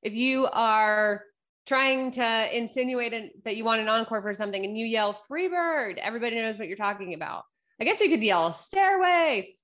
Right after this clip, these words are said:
and it would still, you know, get the job done. But Freebird is the ultimate encore performance. And I'm like, just, that's just my vibe.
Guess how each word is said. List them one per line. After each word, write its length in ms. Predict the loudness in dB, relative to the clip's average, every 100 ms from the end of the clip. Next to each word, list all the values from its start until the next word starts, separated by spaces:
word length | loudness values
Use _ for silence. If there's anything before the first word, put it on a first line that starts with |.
| _
and 120 | 0
it 80 | 2
would 140 | 2 -2
still, 680 | -2 2 2 2 0 -4 -10
you 100 | -10
know, 160 | -10 -10
get 160 | -6 -4
the 60 |
job 240 | 0 0 2
done. 240 | 0 -2
But 300 | 0 0 0
Freebird 600 | -4 2 4 6 6 4 4
is 300 | 4 2 0
the 160 | -8 -2
ultimate 420 | 0 0 -2 -4 -4
encore 600 | -2 -2 -2 -6 -6 -6 -10 _
performance. 880 | -6 -6 -2 -2 -2 -4 -10 -16 -20 _ -20 -16 -2
And 440 | 2 4 2 0 -2 -2
I'm 280 | 0 2
like, 380 | 2 2 0 -6 _ _ _
just, 380 | -2 -2 -4 -12 _ _ _ _ _ _ _ _ _ _ _
that's 120 | -6
just 160 | -6 -2
my 160 | 0 2
vibe. 380 | 2 0 -2